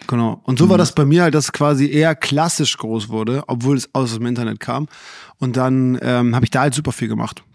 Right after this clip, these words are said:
Speaker 1: So.
Speaker 2: Mhm.
Speaker 1: Und dann ging das eben, dann gab's dieses Angebot vom N D R und so. Und so fing das an mit dem Klimasland. Also, dass die gesagt haben, „Mach doch mal irgendwas.“ Und, äh, dann haben wir so einen Piloten damals gedreht, der hieß Finn wollte schon immer mal, weil das war das Einzige, was mir eingefallen ist. Ich hab gesagt, „Ey, guck mal, das sind Sachen, die ich machen möchte.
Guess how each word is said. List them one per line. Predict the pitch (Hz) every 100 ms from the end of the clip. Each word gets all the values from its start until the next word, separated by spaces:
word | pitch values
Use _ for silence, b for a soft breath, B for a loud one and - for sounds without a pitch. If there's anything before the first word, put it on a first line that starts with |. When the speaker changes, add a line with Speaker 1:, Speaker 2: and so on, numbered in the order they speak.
| -
Speaker 1:
So. | 123
Speaker 2:
Mhm. | 117 107
Speaker 1:
Und | 101
dann | 117 117
ging | - 139 127
das | 117
eben, | 120 127 120
dann | 131 120
gab's | 123 -
dieses | 123
Angebot | 147 131 131
vom | - 123
N | 123
D | 127
R | 165
und | 165 139
so. | - 135 135 - _
Und | 139 123
so | 143 190
fing | - 165
das | 139
an | 131
mit | 127
dem | 120
Klimasland. | 113 117 117 113 -
Also, | 120
dass | 117 107
die | 120
gesagt | 123 120
haben, | 123 104 _
„Mach | - 139
doch | 160
mal | 147 127
irgendwas.“ | 127 135 170 - - b b b b b b b b b b -
Und, | 131 131 127 123 113 -
äh, | 120 120 120 117 113
dann | 123
haben | 143
wir | 123
so |
einen | 127
Piloten | 117 131 180 175
damals | 170 165 -
gedreht, | 160 147 156
der | 147
hieß | 135 143 - -
Finn | - 170 170
wollte | 143 131
schon | 143
immer | 170 170
mal, | 170 175
weil | 135
das | 127 120
war |
das | 131
Einzige, | 131 131 131
was | 127
mir | 127
eingefallen | 139 139 - 143 143
ist. | 143
Ich | 123
hab | 120
gesagt, | 123 120
„Ey, | 120
guck | - 139
mal, |
das | 127 139
sind | 151
Sachen, | 143 143 143
die |
ich | 135
machen | 165 170
möchte. | 175 165 165